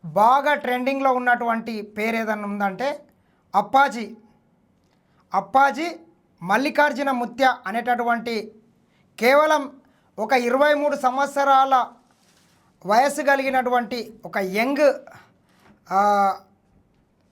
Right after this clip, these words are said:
అప్పాజీ అన్నట్లు ఆయన పేరు. ఒక యువకుడు మరి తెలుగు రాష్ట్రాల్లో, కర్ణాటకతో పాటు తెలుగు రాష్ట్రాల్లో అత్యంత పేరు ప్రతిష్టలు సంపాదించుకొని సోషల్ మీడియాని అయితే కొంత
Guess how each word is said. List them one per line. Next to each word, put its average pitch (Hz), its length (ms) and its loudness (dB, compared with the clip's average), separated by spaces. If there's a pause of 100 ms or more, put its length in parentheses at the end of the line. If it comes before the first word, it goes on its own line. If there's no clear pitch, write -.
(140)
అప్పాజీ 247 320 0
అన్నట్లు 208 300 -4
ఆయన 196 120 -2
పేరు. 226 460 -2 (1000)
ఒక - 120 -6
యువకుడు 285 680 0 (640)
మరి 254 200 0
తెలుగు 269 360 -2
రాష్ట్రాల్లో, 285 800 2 (840)
కర్ణాటకతో 262 840 2
పాటు 254 240 2
తెలుగు 262 300 -2
రాష్ట్రాల్లో 254 440 0
అత్యంత 269 540 -2
పేరు 262 340 -2
ప్రతిష్టలు 247 800 -4
సంపాదించుకొని 226 880 -4 (760)
సోషల్ 302 440 2
మీడియాని 294 340 0
అయితే 269 160 -2
కొంత 262 400 0